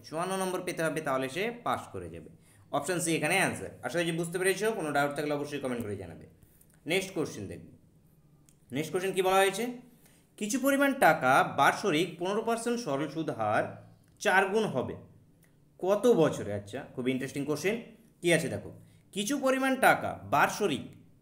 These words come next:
পনেরো পার্সেন্ট সরল সুদ হার, সরল সুদের হার চার গুণ হবে কিছু পরিমাণ টাকা। এবার কিছু পরিমাণ টাকাটা তো আমি জানি না,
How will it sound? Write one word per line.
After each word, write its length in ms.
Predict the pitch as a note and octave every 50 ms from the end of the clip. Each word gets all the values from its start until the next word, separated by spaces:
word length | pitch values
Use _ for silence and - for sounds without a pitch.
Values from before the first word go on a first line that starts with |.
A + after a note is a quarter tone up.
| _ -
পনেরো 340 | F3+ F#3+ G#3 A#3 B3 C4+ C4+
পার্সেন্ট 600 | C4+ C4+ B3 B3 A#3+ A#3+ - - B3 B3+ C4 B3+
সরল 440 | - - F#3+ E3+ E3+ F#3 G#3+ A3+ A#3
সুদ 380 | A3+ - - G#3+ G#3+ F#3 E3 D#3+ - - -
হার, 340 | D3 C#3+ C3 B2 C3 E3 F#3+ - - - - - _ _ _
সরল 320 | - - E3+ F#3+ G#3+ A3+
সুদের 480 | G#3 - - F#3 F#3+ F#3+ A#3+ B3 B3 A3+ - -
হার 600 | - D3+ D3 C#3 C#3+ E3+ G3+ - - - - - - - _ - _ _ _ _ _ _ _ _
চার 440 | - - G3 F#3 G3 G#3+ A3+ A#3+ A#3
গুণ 220 | G#3+ G#3+ A3+ A3 F#3
হবে 280 | D#3+ C#3+ A#2 G#2 F2 - -
কিছু 220 | - A#3 - B3+ B3
পরিমাণ 400 | A#3+ A#3 A3+ A3 A3 G3+ F3 C#3
টাকা। 360 | D3+ B2+ A2+ - F#2 - - -
এবার 180 | - D#3+ F#3 -
কিছু 240 | - A3 G#3 A3+ A#3
পরিমাণ 360 | B3 A#3+ A#3 A#3 A#3 A#3 A3+
টাকাটা 260 | A3+ A3+ A3+ A3 A3+
তো 100 | A3 A3
আমি 160 | G#3 G#3 G#3
জানি 200 | G#3 A#3 A#3 A#3+
না, 120 | A3+ G#3+